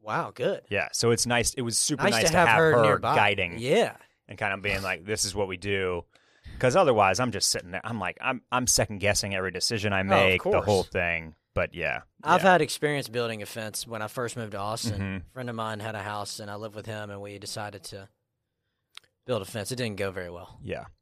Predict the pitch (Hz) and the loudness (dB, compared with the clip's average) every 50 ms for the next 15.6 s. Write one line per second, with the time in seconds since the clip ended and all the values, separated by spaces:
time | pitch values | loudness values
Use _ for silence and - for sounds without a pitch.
0 | _ _ - - - - - - _ - - - 151 151 143 139 135 131 - - | _ _ -20 -20 -20 -20 -20 -12 _ -2 4 6 8 8 8 8 6 2 -2 -6
1 | _ _ _ _ _ _ - 165 - - - - - - - - - - - - | _ _ _ _ _ _ -2 -2 -2 -2 -4 -8 -8 -8 -8 -10 -14 -14 -18 -20
2 | _ - - 127 135 123 110 101 - 101 92 87 90 - - - - _ - - | _ -12 -6 -4 -2 -2 -2 -4 -8 -10 -10 -10 -12 -14 -16 -16 -2 _ 2 2
3 | - - - - - 605 - - 302 269 190 - - - 127 107 - - 120 110 | 2 0 -8 -12 -12 -14 -6 -6 -6 -6 -6 -10 -4 -4 -4 -4 0 2 4 4
4 | 104 101 101 - - 101 95 101 101 - - - - _ _ _ - 147 175 175 | 4 2 2 2 4 4 4 6 6 6 4 4 0 _ _ _ 2 6 8 8
5 | 175 180 180 175 160 156 135 98 - - _ _ _ _ - - - - - - | 8 8 6 6 6 6 6 6 0 -6 _ _ _ _ -8 -8 -8 -8 -14 -20
6 | _ _ _ _ _ - - - - - _ _ - - - - - - - _ | _ _ _ _ _ -8 -8 -8 -8 -10 _ _ -18 -18 -18 -20 -20 -20 -20 _
7 | _ _ - 123 131 131 127 120 117 110 107 104 98 - _ _ _ _ _ _ | _ _ -2 2 4 4 6 4 4 2 0 -2 -4 -6 _ _ _ _ _ _
8 | _ _ _ _ _ _ _ 117 131 139 135 - 151 123 120 - - - - - | _ _ _ _ _ _ _ 8 8 8 8 8 6 6 4 4 2 0 2 4
9 | 127 123 123 104 107 101 101 - - - - - - 117 - 117 110 107 104 101 | 6 6 6 6 6 6 6 4 0 -4 -4 -2 -2 -2 0 2 2 4 4 4
10 | 98 - - - - 113 107 101 98 98 90 - _ _ _ - 127 113 104 - | 2 0 -4 -4 -2 0 0 0 -2 -6 -10 -16 _ _ _ 6 6 6 6 4
11 | - - - - _ _ _ _ _ _ _ _ - - - 127 110 107 104 95 | -2 -4 -6 -8 _ _ _ _ _ _ _ _ 0 0 4 6 6 6 6 4
12 | 92 - - 139 - 110 110 92 90 - _ _ _ _ _ _ _ _ _ _ | 2 0 -2 -2 0 2 2 2 0 -2 _ _ _ _ _ _ _ _ _ _
13 | _ _ _ _ _ _ - 110 110 104 104 101 - 98 98 90 98 92 - - | _ _ _ _ _ _ -2 2 4 4 4 4 2 -2 0 0 0 0 2 2
14 | - 98 90 85 85 85 82 82 90 85 - - - - 113 98 95 90 - - | 2 2 2 2 0 0 -2 -2 0 2 2 2 2 0 0 0 0 0 2 0
15 | 98 92 90 90 90 90 101 120 131 101 95 113 | 2 2 2 0 0 2 2 2 4 2 0 -2